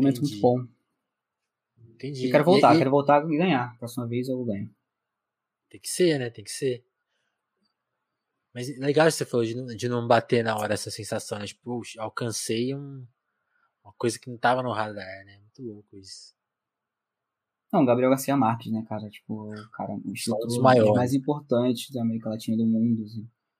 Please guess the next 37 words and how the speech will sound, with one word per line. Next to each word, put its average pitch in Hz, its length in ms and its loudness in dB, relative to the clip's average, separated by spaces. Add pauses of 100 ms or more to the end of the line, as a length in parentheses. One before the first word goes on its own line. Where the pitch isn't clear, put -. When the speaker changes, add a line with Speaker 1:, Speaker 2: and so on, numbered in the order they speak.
(520)
Speaker 1:
E, - 140 -14
sei 117 160 -10
lá, 101 80 -4
o 101 40 -6
cara, 107 380 0
o 104 100 -6
amigo 113 300 0
dele 110 300 -4
de 117 120 -8
infância 110 400 -6
do 110 60 -4
meu 110 140 0
lado, 107 240 0
falando 104 320 -4
sobre 104 440 -8
Che 120 160 -2
Verida. 113 440 -4 (760)
Quais - 180 -6
são 117 140 0
os, 117 240 -2
os 117 140 -6
dez 117 180 -2
preceitos 123 480 -2
do, 110 240 -6
do, 113 320 -8
né, 104 200 -8 (120)
da 110 60 -6
Fundação 113 500 -4
Gabo. 110 360 -6
Eu 107 80 -14
tava, 107 180 -12
tipo, - 240 -20
só, 113 260 -16 (380)
ah, 120 220 -12
tô - 180 -20
comendo 131 220 2
meu 120 200 -4